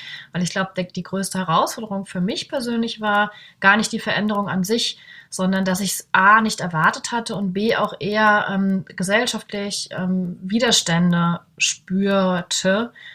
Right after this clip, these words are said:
zu diesen Veränderungen. Also dass man sich schon auch eher arg-, erklären muss, warum man beispielsweise nicht durch die Welt reist, ähm, zur nächsten großen Familien- oder Hochzeitsfeier,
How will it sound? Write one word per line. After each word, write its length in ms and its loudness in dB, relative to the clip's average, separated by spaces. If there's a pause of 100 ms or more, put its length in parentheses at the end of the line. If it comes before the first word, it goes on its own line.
(440)
zu 140 -2
diesen 240 2
Veränderungen. 720 2
Also 180 -2
dass 180 -4
man 120 0
sich 140 -2
schon 160 -2
auch 120 -4
eher 220 2
arg-, 300 -2 (180)
erklären 440 0
muss, 200 0
warum 180 0
man 140 2
beispielsweise 520 -4
nicht 220 -2
durch 120 -4
die 140 -4
Welt 300 0
reist, 440 -2 (640)
ähm, 380 2
zur 120 0
nächsten 280 -2
großen 380 0
Familien- 440 0
oder 160 -2
Hochzeitsfeier, 960 -2